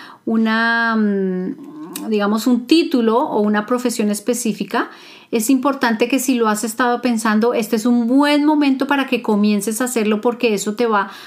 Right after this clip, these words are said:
a traer más adelante eso que estás buscando a nivel financiero. Entonces, Y así no vayas por una carrera específica de cuatro o cinco años con un título profesional, es importante que comiences a estudiar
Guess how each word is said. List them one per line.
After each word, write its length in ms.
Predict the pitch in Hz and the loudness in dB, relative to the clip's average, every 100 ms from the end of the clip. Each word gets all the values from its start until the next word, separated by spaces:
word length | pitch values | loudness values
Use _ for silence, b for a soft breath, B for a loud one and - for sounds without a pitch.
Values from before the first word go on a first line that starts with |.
| B | B
a 140 | - 220 | -6 -2
traer 300 | 233 214 202 | 2 2 2
más 220 | 208 214 | 0 0
adelante 720 | 226 226 220 196 190 214 - - | 0 0 0 -2 -2 -2 -2 -4
eso 320 | 247 269 302 | 0 0 0
que 80 | 285 | -2
estás 260 | 254 214 196 | -2 -2 -2
buscando 400 | 208 - 220 214 | -2 -2 0 2
a 60 | |
nivel 480 | 214 202 190 190 190 | 2 2 2 0 -2
financiero. 840 | 190 214 196 196 196 220 196 185 B B B B | 0 0 0 -2 0 0 2 -2 B B B B
Entonces, 540 | 214 208 214 233 226 B B B B - | -2 0 2 2 0 B B B B -2
Y 120 | 262 | 2
así 360 | 254 254 - 269 | 2 2 4 4
no 160 | 277 285 | 4 4
vayas 380 | 285 285 302 | 2 2 0
por 180 | 302 294 | 0 0
una 220 | 240 233 | 2 0
carrera 400 | 240 277 240 220 | 0 0 2 0
específica 880 | 226 226 254 247 226 247 240 254 247 | 0 0 -2 0 0 0 0 2 2
de 200 | 226 214 | 2 0
cuatro 360 | - 220 220 240 | 0 0 0 -2
o 40 | |
cinco 380 | 240 247 240 240 | 0 0 2 2
años 400 | 240 240 240 233 | 2 0 -2 -4
con 240 | - 226 | -2 0
un 140 | 208 202 | 0 0
título 580 | 233 220 233 233 233 214 | -2 -2 0 0 0 0
profesional, 800 | 226 220 208 202 190 185 226 370 B B B - | -2 -2 -2 -2 -2 0 -2 -4 B B B -4
es 200 | 226 254 | -2 2
importante 640 | 247 262 247 247 220 214 | 2 2 0 0 0 0
que 160 | 220 247 | -4 -4
comiences 600 | - 226 220 214 208 220 | 0 2 2 2 0 -2
a 60 | 247 | -2
estudiar 720 | 240 247 220 208 196 302 302 | -2 -2 2 2 2 -2 -6